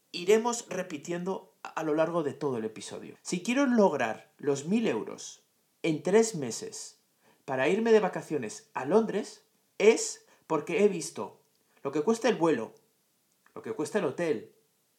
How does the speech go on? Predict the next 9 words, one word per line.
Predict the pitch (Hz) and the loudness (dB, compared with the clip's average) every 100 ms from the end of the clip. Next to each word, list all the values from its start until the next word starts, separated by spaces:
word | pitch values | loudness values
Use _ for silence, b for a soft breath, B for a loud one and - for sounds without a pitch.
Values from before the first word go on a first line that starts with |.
| _ _ _ _ - | _ _ _ _ 2
he | 214 | 4
determinado | 226 226 196 185 214 220 294 - _ - | 6 4 2 2 2 0 -6 -14 _ -6
lo | 160 | -6
que | 160 | -4
me | 139 | -2
voy | 147 | 0
a | 185 | -2
gastar | 202 214 | -2 -2
allí | 196 185 196 - | 0 -2 -4 -8